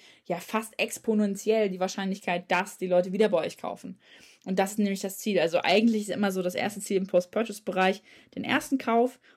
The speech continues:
dann in den zweiten Kauf zu übersetzen, denn dann haben wir einfach eine wesentlich höhere Wahrscheinlichkeit, dass die wieder zu euch kommen. Und das ist ja eigentlich auch so das Ziel. Und dann sind die irgendwann auch V-I-P-Kundinnen. Und das, da wollen wir eigentlich hin. Wir möchten eigentlich,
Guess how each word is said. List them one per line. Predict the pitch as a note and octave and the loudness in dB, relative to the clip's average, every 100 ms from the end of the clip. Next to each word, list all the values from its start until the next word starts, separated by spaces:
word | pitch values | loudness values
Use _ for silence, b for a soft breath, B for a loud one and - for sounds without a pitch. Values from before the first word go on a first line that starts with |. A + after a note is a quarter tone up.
| b | b
dann | G#3 G3 F#3+ | -2 0 0
in | G3 | 0
den | G3 | -2
zweiten | - G3 A3+ | 2 2 4
Kauf | A3+ F3+ F3+ | 2 2 0
zu | - | -2
übersetzen, | F3+ F3+ G#3+ - A#3+ A#3 | -2 2 0 2 4 4
denn | F3 F3+ | 2 0
dann | F3+ G3 G#3+ | 0 0 2
haben | G3 | 2
wir | - | 0
einfach | F3+ F#3 | -2 -4
eine | F#3 F#3 F3+ | -2 -2 2
wesentlich | G#3+ A#3+ G3+ G3+ | 4 4 2 0
höhere | G#3+ G#3+ F#3 F#3 F#3 B - | 2 2 4 2 0 B -8
Wahrscheinlichkeit, | F3+ G#3+ G3+ G3+ F#3 F3+ | -4 0 0 -2 -4 -4
dass | F#3+ | -4
die | - F3+ | -6 -2
wieder | G3 F#3 | 2 2
zu | - E3+ | 2 -4
euch | - - | -6 -8
kommen. | - D3 F3+ _ B B B B | -8 -6 -8 _ B B B B
Und | F3+ F3+ | 0 2
das | F#3 | 2
ist | G3 F#3+ | 0 -2
ja | |
eigentlich | E3 F3+ - | -2 -2 -2
auch | D#3+ | -2
so | - | -4
das | E3+ - | -10 -8
Ziel. | E3+ E3 | -6 -2
Und | F3+ | 2
dann | A3 A#3+ | 4 4
sind | G3 | 2
die | A3+ C#4+ | 2 2
irgendwann | A3 A#3+ A3+ G3+ G3+ | 4 2 2 0 -4
auch | - G#3 G3+ | 0 0 2
V-I-P-Kundinnen. | G#3 E3+ D3+ E3+ D#3+ D#3+ D#3 D#3 D#3 | 2 0 -2 -8 -10 -8 -8 -10 -6
Und | E3 | -2
das, | F3+ G3+ | 0 4
da | F#3+ | 4
wollen | G#3 G3+ | 4 2
wir | A#2+ | 2
eigentlich | E3+ E3 - | 0 -4 -4
hin. | D#3+ | -4
Wir | E3 | -2
möchten | F3+ G#3 G#3 | 0 0 0
eigentlich, | - F#3 G3+ F#3 - | 2 2 2 -4 -6